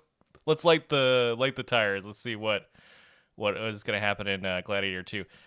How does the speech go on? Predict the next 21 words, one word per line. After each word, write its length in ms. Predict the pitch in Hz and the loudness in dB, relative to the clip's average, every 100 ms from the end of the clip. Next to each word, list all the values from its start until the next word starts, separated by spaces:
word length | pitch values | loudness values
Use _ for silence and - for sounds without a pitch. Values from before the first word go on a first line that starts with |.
| - | 0
There 120 | 202 | 2
was 180 | 294 277 | 2 0
the, 160 | 233 160 | -4 -4
there 240 | 170 196 | 0 0
was 280 | 208 254 196 | 4 2 2
a 80 | 156 | 0
rumor 520 | 147 240 285 180 143 | 0 -2 0 0 2
going 240 | 135 139 | 0 0
around 240 | 127 127 120 | 2 2 2
for 140 | 139 | 2
a 40 | |
long 220 | 117 135 139 | 4 2 2
time 240 | 156 135 | 0 -2
that 100 | 117 | 0
there 100 | 123 | 0
was 140 | 120 110 | 0 0
a 60 | |
Gladiator 480 | 107 123 151 170 147 | 0 0 2 -2 -4
two 240 | - 135 | -4 -6
script, 880 | 120 - - 123 135 139 90 - - - _ _ _ _ _ | -2 -4 -4 -6 -4 0 0 -2 -12 -18 _ _ _ _ _
uh, 840 | 131 120 113 107 104 101 95 92 | 2 4 6 4 4 2 2 0